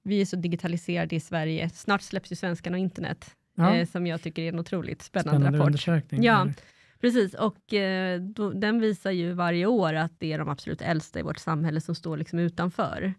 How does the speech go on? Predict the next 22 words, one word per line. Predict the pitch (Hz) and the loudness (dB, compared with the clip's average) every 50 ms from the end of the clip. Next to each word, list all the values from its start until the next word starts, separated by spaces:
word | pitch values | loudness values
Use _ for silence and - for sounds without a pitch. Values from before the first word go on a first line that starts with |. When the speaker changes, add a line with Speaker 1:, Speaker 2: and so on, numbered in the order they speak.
| _ _ | _ _
Speaker 2:
Mm. | 170 156 151 131 120 117 117 - | 4 6 6 6 4 0 -2 -2
Speaker 1:
Eh, | 185 175 175 170 | 0 0 0 0
kanske | - 208 185 175 - 175 | 2 2 2 2 0 -2
på | - 190 | -4 -2
grund | 180 180 175 170 | -2 -2 -2 -2
av | 170 165 | -2 -2
okunskap | 170 160 - 175 160 - - 170 170 165 170 - | -4 -4 -4 -6 -8 -6 -4 -2 -2 -2 -2 -4
eller | 160 156 156 | -4 -4 -4
att | - - | -4 -4
man | 160 160 | -4 -4
inte | 151 135 - 151 | -4 -2 -2 -4
har | 151 143 - 127 127 135 143 139 - _ _ _ _ _ _ _ _ - | -2 -2 -2 -2 -2 -2 -4 -6 -8 _ _ _ _ _ _ _ _ -16
datorer | - 156 175 165 - 170 151 147 156 156 | -2 -2 0 2 2 0 0 0 -2 -4
eller | 147 147 151 | -4 -4 -6
uppkoppling | - - - 147 - _ - 139 135 | -8 -8 -10 -12 -12 _ -10 -8 -8
eller | 135 139 135 | -6 -6 -6
vad | 143 | -8
det | 143 | -6
kan | - 156 147 | -6 -4 -4
vara | 139 143 | -4 -6
för | - - | -6 -8
någonting. | 147 147 - 139 143 170 - | -8 -6 -6 -6 -6 -6 -8